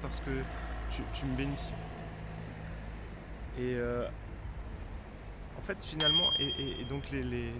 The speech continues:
deux premières fois, Jésus, lui, va demander à Pierre, « Mais est-ce que tu m'aimes agapé ? » Et l'amour agapé, en fait, c'est, c'est l'amour de Dieu. C'est vraiment l'amour qui se donne, qui se livre, qui s'abandonne. C'est pas juste un, un, un amour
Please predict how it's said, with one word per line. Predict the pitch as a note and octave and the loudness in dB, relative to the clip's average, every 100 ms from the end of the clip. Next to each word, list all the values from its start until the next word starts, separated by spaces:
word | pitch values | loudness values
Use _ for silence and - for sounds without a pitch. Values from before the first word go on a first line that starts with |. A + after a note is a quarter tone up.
| A#2 | -4
deux | D3+ | -4
premières | D3 D3+ D#3 | -2 -2 -2
fois, | D#3 G#3 | 0 -2
Jésus, | D3+ D3+ G3+ F3 D#3+ | 0 -2 -2 -2 -2
lui, | |
va | F#3+ E3+ | 0 0
demander | D#3 D3+ F3 F3+ | 0 -2 -2 -2
à | - C3+ | -2 -4
Pierre, « | - F3+ G3+ C#3+ | -2 -4 -4 -4
Mais | C3 C3+ C3 C3+ - - - - - - - - - | -2 -2 -2 -4 -8 -12 -12 -12 -12 -12 -12 -10 -8
est-ce | C3+ | -6
que | A#3+ | -4
tu | - E3 | -4 0
m'aimes | E3+ E3+ - | 0 0 -2
agapé ? » | D3+ D3+ - D3 - - - - - - - - - | 0 0 0 -4 -6 -10 -12 -12 -12 -12 -10 -10 -6
Et | B2+ | -2
l'amour | D3 G#3 G#3 | 0 0 -2
agapé, | D#3+ E3 - | -2 -2 -2
en | - | -6
fait, | - G3 | -6 -8
c'est, | - - | -8 -8
c'est | - C#3 | -6 -2
l'amour | C#3+ E3+ E3+ D3 | 0 0 -2 -4
de | |
Dieu. | C#3+ C#3+ | -4 -4
C'est | C3 - | -4 -4
vraiment | B2 D3+ G#3 | -4 -4 -4
l'amour | E3 D3 F3+ - - | -2 -2 -4 -6 -10
qui | C#3+ | -8
se | D3 | -6
donne, | C3+ C3 C3 | -4 -4 -4
qui | - | -8
se | - E3 | -6 -4
livre, | C3 B2+ B2 - | -2 -2 -4 -10
qui | C3 | -10
s'abandonne. | - C3+ C#3 C3 A#2+ | -6 -4 -4 -4 -6
C'est | - - | -8 -6
pas | G3 G#3 - - - - | -4 -6 -8 -14 -14 -10
juste | B2 E3+ A#3+ - | -8 -6 -6 -6
un, | C#3 | -4
un, | C#3+ B2 D3 | -2 0 0
un | D3 | 0
amour | D#3 F#3 | 0 0